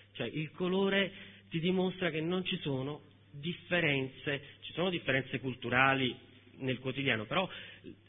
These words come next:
a monte siamo tutti uguali, cioè il nostro atteggiamento di fronte al colore, a parte quando poi si parla di razzismo e colore si può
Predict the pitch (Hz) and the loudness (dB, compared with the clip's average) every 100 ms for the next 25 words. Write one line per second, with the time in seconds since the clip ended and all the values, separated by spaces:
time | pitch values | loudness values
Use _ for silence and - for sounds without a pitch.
0 | - - 185 214 147 123 135 147 165 110 | -10 0 2 4 2 0 -2 0 -2 -6
1 | 107 - 87 107 90 101 104 139 123 175 | -4 -4 -2 -2 -2 -4 0 0 2 0
2 | 185 190 190 170 147 147 113 110 117 165 | -2 -8 -6 -4 -2 -2 -2 -4 -6 -6
3 | 190 143 143 190 131 110 151 - - - | -6 -8 -6 -4 -2 -2 -4 -6 -18 -20
4 | - - - 160 - 131 127 123 120 156 | -20 -20 -6 -4 -4 -4 -2 -2 0 -2
5 | 135 135 123 113 131 170 180 139 123 160 | 0 0 2 2 0 -2 -2 0 -4 0
6 | 165 151 120 123 120 | 4 4 4 -2 0